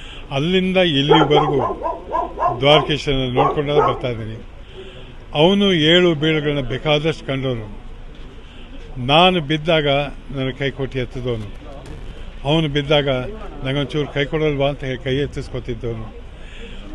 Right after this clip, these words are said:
ಒಡನಾಟ ಚೆನ್ನಾಗಿದ್ದಾಗ, ಸಂತೋಷವಾಗಿ ನಗನಗ್ತಾ ಇರುವಾಗ ಮಾತ್ರ ನಾವು, ದುಃಖ ಬಂದಾಗ ನಾವೆಲ್ಲ ಅಂತ ಅನ್ಕೋಬೇಡ, ನಾವು ಯಾವಾಗಲೂ ಇರಬೇಕು ಅಂತ ಹೇಳ್ತಾ ಇದ್ದವನು ಅವನು. ನಾ ಈಗ ತಾನೇ ಹೇಳ್ತಾ ಇದ್ದೆ,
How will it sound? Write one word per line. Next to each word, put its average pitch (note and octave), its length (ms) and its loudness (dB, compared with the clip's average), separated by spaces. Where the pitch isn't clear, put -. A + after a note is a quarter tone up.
ಒಡನಾಟ G#3 440 8
ಚೆನ್ನಾಗಿದ್ದಾಗ, D#3 680 4
ಸಂತೋಷವಾಗಿ E3 920 0
ನಗನಗ್ತಾ D#3 460 4
ಇರುವಾಗ D#3 280 6
ಮಾತ್ರ E3+ 280 0
ನಾವು, D3+ 380 2
ದುಃಖ E3 220 2
ಬಂದಾಗ E3+ 380 4
ನಾವೆಲ್ಲ D3 440 2
ಅಂತ C#3 480 -2
ಅನ್ಕೋಬೇಡ, C3+ 420 -2
ನಾವು C3+ 200 4
ಯಾವಾಗಲೂ D#3 480 4
ಇರಬೇಕು C#3+ 340 2
ಅಂತ B2+ 120 -4
ಹೇಳ್ತಾ C3 280 -2
ಇದ್ದವನು B2 320 -2
ಅವನು. A2 220 -8
ನಾ C#3+ 100 4
ಈಗ D3+ 260 2
ತಾನೇ E3+ 220 2
ಹೇಳ್ತಾ D3+ 300 -2
ಇದ್ದೆ, C3+ 340 -2